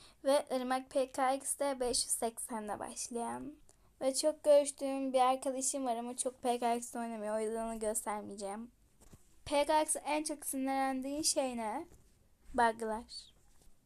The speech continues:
P K X'de karakterine bir ile on arası puan verseydin kaç verirdin?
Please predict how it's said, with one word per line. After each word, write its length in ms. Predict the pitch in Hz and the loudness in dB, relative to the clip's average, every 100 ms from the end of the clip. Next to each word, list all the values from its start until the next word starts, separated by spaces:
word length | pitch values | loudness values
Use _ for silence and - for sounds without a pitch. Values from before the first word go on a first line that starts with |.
| _ | _
P 220 | - 269 | -2 0
K 200 | 294 277 | 2 2
X'de 280 | 285 - 311 | 2 0 2
karakterine 680 | 311 285 277 277 285 269 254 | 4 2 2 0 0 -2 -2
bir 160 | 285 | -4
ile 240 | 285 269 262 | -2 -2 -2
on 200 | 262 269 | 0 0
arası 460 | 269 247 - 269 | 0 0 -4 -6
puan 260 | - 254 254 | -4 -2 -2
verseydin 420 | 247 247 240 254 | -2 -2 -4 -6
kaç 280 | - 247 240 | -6 -6 -2
verirdin? 520 | 220 208 208 226 285 | 0 0 -2 -8 -10